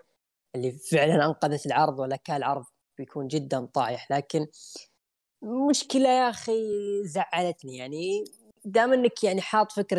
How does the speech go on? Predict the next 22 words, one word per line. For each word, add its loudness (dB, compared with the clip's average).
التسجيل -4
يعني -6
العرض 0
سماك -6
داون، 4
ليش 4
ما 4
سجلت -2
عرض -4
سماك -10
داون 2
اللي -2
يسبق -6
الهول 2
اوف -4
فيم -2
وخربت -6
شوي -4
على -2
الهول -4
اوف -8
فيم؟ -6